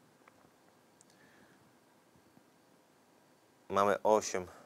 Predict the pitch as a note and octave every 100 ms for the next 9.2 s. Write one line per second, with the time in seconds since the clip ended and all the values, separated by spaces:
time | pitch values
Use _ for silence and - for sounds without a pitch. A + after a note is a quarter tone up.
0 | - - F#2+ F#2+ F#2+ F#2 F2+ E2+ F2+ F2+
1 | - C3 B2 A2 - A2+ A2+ G2+ - F#2+
2 | F#2 F2+ F2+ - F2+ F2 F2+ E2+ E2+ -
3 | - C#3 C#3 - - - - - - -
4 | - - - - - - - - A2+ -
5 | A2 G#2+ A2 - G#2+ - - _ _ _
6 | _ _ _ _ _ _ _ _ _ _
7 | - - - - - - _ - - E2
8 | - E2+ F2 G2 G2 - F#2+ F#2 F2 G2+
9 | G2 F#2+